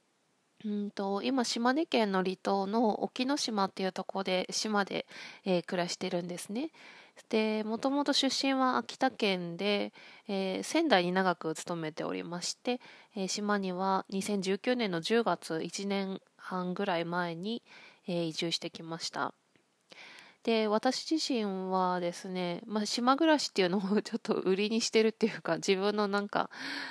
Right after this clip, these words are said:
なんて言ったらいいのかな。あの、特徴っていうか、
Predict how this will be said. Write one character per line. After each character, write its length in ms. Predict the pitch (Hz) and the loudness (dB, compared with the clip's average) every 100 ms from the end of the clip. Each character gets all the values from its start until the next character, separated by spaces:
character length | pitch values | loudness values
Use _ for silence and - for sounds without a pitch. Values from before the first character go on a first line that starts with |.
| - | -4
な 160 | 180 190 | -2 0
ん 60 | |
て 100 | - | 0
言 60 | 165 | -2
っ 20 | |
た 140 | - | 0
ら 80 | 170 | -2
い 40 | 180 | -2
い 20 | |
の 100 | 175 | -4
か 140 | 170 | -6
な。 200 | 165 156 185 - - _ | -6 -8 -12 -20 -20 _
あ 160 | 185 180 | -6 -4
の、 400 | 175 165 165 175 | -4 -4 -6 -6
特 240 | 202 - | -8 -8
徴 200 | - 196 | -2 0
っ 40 | 190 | 0
て 140 | - | -2
い 40 | 190 | -2
う 60 | |
か、 300 | - 156 - | -2 -4 -4